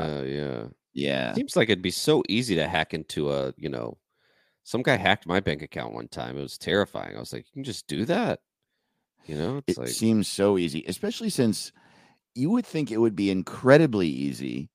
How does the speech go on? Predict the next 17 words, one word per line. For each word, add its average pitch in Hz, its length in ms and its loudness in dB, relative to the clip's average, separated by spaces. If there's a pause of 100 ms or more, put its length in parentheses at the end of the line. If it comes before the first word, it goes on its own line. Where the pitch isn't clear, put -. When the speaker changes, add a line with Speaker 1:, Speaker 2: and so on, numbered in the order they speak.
(400)
Speaker 2:
to 107 140 4
hack 104 380 4 (120)
government 104 520 6
stuff - 520 -6 (400)
because 113 320 4
the 127 80 8
Speaker 1:
Yeah. 92 80 -2
Speaker 2:
government 135 520 6
still - 360 0
doesn't 143 300 0
know 117 520 6 (460)
how 123 240 6
to 120 80 6
make 117 180 2
a 107 60 2
website. 110 500 0 (840)
Speaker 1:
Yeah. 90 380 6